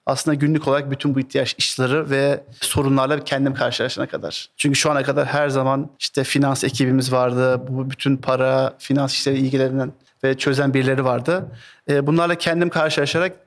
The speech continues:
hem yeni fikirler edinme şansım oldu hem de bazı noktalarda ne kadar doğru tezlerimiz oldu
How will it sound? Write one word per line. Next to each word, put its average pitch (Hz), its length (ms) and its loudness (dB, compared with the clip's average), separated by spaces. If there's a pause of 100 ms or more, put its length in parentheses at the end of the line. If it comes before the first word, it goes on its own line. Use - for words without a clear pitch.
hem 175 420 -2 (120)
yeni 147 180 4
fikirler 160 360 0
edinme 165 280 2
şansım 160 420 0
oldu 165 280 2
hem 165 280 0
de 160 200 0
bazı 160 340 2
noktalarda 139 520 2
ne 160 140 0
kadar 151 280 0
doğru 147 440 0
tezlerimiz 139 540 2
oldu 131 480 0